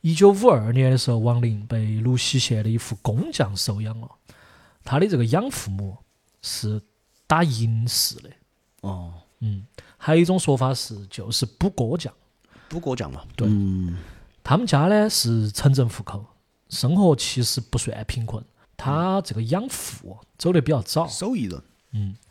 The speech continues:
Speaker 1: 他有一个大他比较多岁的姐姐，那他这个养母对他其实很好。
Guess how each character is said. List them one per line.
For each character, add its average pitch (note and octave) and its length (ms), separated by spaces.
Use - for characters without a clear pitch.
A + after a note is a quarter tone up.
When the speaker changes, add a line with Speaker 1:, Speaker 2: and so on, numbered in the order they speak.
Speaker 1:
他 C#3+ 140
有 A3 100
一 A#3+ 80
个 D#3+ 100
大 - 240
他 B2 180
比 C3+ 120
较 C3 120
多 A2+ 160
岁 A2+ 200
的 G2+ 80
姐 F3 240
姐， - 200
那 A2+ 160
他 D3+ 160
这 F3 100
个 A#2 100
养 D3+ 200
母 G3 360
对 G2+ 140
他 A2+ 160
其 - 200
实 A#2 100
很 C3+ 200
好。 D3 260